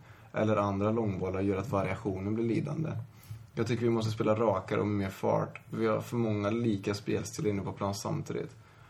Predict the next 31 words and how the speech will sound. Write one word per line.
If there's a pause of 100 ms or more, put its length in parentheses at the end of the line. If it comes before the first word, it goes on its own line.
(120)
Håller
ni
med
om
det?" (1600)
Det
är
väl
det
vi
pratar
om
lite
också.
Vi
har
svårt
att
skapa
chanser
och
att,
eh, (1120)
de
tre
spelarna
är
väl
ganska
lika
varandra.